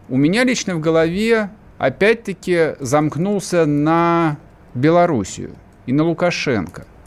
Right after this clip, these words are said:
Потому что Белоруссия остаётся единственной европейской страной, где действует смертная казнь. Все остальные, все остальные вступили, э,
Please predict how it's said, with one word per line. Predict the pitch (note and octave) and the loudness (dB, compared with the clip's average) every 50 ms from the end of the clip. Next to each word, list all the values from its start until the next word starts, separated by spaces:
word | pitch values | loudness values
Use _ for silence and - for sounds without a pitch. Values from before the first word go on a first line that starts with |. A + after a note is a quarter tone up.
| - - - - - - - - | -20 -20 -20 -20 -20 -20 -20 -20
Потому | - - C#3+ D3 E3+ F3+ | -4 0 0 0 2 0
что | - - D#3 | -2 -4 -4
Белоруссия | D3 D#3+ E3+ F3 F3+ G3 A#3+ B3+ A3 - - D#3 D3 | -2 0 2 2 2 2 2 0 -2 0 0 0 0
остаётся | C#3+ - - D#3 D#3+ D#3 D3 B2+ - - C3 | 0 0 0 2 2 2 2 0 0 0 0
единственной | C#3 D#3 D#3 E3+ F#3+ F3 - - - B2 A2+ G#2+ G#2+ | 0 0 0 0 -2 -2 -2 -4 -2 -2 0 0 0
европейской | A2+ A#2 C3+ C#3 C#3 - D3 C3 A2+ - - A#2 | 0 0 0 0 0 0 -2 -2 -2 -2 -6 -10
страной, | G#2+ - - B2 B2+ C3+ D#3 F#3 G#3+ A3+ A#3 A3+ - - - - - - - - - - | -8 -4 -2 0 0 0 -2 -2 -4 -4 -6 -6 -10 -16 -20 -20 -20 -20 -20 -18 -10 -6
где | A2+ A#2+ B2+ | -4 -2 0
действует | B2+ D3+ F#3+ A3+ - - - D#3 C3+ - | 0 2 0 0 0 0 -2 -2 -2 0
смертная | - C#3+ D3+ E3+ F3+ E3+ - E3+ E3 E3 D#3+ | 0 0 0 0 0 -2 -2 -2 -2 -2 -4
казнь. | - - C#3+ B2 G#2 E2+ - - - - - _ - - _ _ - - - - | -2 2 2 2 2 2 -2 -8 -16 -18 -20 _ -20 -20 _ _ -20 -20 -20 -18
Все | - - - D#3 E3 E3+ | -8 -2 2 2 2 2
остальные, | D#3+ - - F3+ F3 F#3+ G#3 A3+ C4 C#4+ C4 F#3+ A#2+ F#2+ G2+ - | 2 0 0 0 0 0 0 0 0 0 0 0 -2 -4 -6 -6
все | - - - B3+ | -2 0 2 2
остальные | A#3 - - G3+ G3+ G#3 A3+ A3+ G3+ | 2 0 -4 -4 -2 -2 -2 -2 -4
вступили, | - - - F3 E3+ - G3+ G#3 G3 F3 D#3+ D#3 D3 C#3+ C#3 C3+ C3 | -4 -6 -6 -6 -4 -4 -4 -4 -2 -2 -2 0 0 0 0 0 0
э, | C3 B2+ A#2+ A2+ A2+ A2+ G#2 G#2+ G#2+ G#2+ - | 0 0 0 0 0 0 0 0 -2 -4 -6